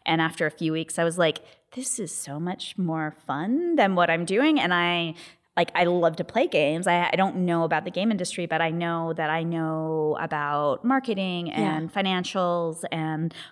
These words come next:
Speaker 1: lots of other things. And that I'm just, like, like, a pragmatic, sort of detail-oriented person who can be a good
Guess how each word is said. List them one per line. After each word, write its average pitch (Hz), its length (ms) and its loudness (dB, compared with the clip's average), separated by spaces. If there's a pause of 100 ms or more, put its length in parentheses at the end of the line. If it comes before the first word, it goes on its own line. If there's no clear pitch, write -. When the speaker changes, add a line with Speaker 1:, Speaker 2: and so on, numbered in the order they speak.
Speaker 1:
lots 180 220 2
of 175 60 2
other 160 160 2
things. 170 300 0
And 185 100 2
that 170 80 2
I'm 175 120 2
just, 190 180 -2
like, 170 220 0 (320)
like, 185 140 4
a 170 60 2
pragmatic, 170 1080 -2 (420)
sort 208 220 4
of 185 380 6
detail-oriented 170 1120 2
person 175 480 0
who 175 200 -2
can 165 400 -4 (240)
be 170 160 4
a 165 60 6
good 160 460 -2